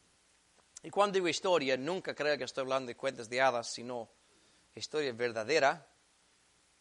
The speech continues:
porque está en la palabra, de un creyente que falleció. Se llama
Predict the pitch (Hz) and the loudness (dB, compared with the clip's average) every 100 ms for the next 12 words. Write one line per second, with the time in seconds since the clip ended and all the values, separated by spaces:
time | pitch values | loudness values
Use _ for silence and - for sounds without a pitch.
0 | _ 113 107 107 131 139 151 131 110 107 | _ -16 -12 -8 -4 -2 0 -2 -2 -6
1 | 131 135 _ _ _ _ _ _ - - | -10 -16 _ _ _ _ _ _ -20 -20
2 | _ - 180 277 214 180 147 151 139 156 | _ 0 2 2 2 0 2 0 0 -4
3 | 170 147 _ _ _ _ _ _ _ _ | -6 -12 _ _ _ _ _ _ _ _
4 | _ _ _ _ _ _ - 170 165 139 | _ _ _ _ _ _ -8 2 2 2
5 | - 110 - _ _ _ _ _ _ _ | -2 -6 -10 _ _ _ _ _ _ _
6 | _ _ _ _ _ _ _ _ _ _ | _ _ _ _ _ _ _ _ _ _
7 | _ _ _ _ _ _ _ _ _ - | _ _ _ _ _ _ _ _ _ -10
8 | - 165 170 160 | 2 4 4 0